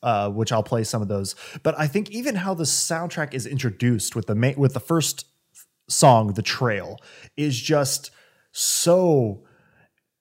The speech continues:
epic. Like, it's, I'm, I'm having a hard time thinking of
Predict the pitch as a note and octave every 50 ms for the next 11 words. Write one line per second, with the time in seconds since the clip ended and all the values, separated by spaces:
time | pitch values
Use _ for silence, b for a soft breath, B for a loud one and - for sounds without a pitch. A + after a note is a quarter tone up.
0 | _ - A#2+ A#2 - - A#2 G2 - _ - - - _ _ _ _ _ _ C#3+
1 | C3 B2+ B2+ C#3+ C#3 C#3 - D#3+ D#3+ D3 D#3 D3+ C#3 C#3 F#3 G3 F#3+ D#3 B2+ C3+
2 | D3+ C#3 A#2 C3+ C3+ B2+ - - D3+ C#3+ C3+ C3+ C3+ C3 A#2+ A#2 - -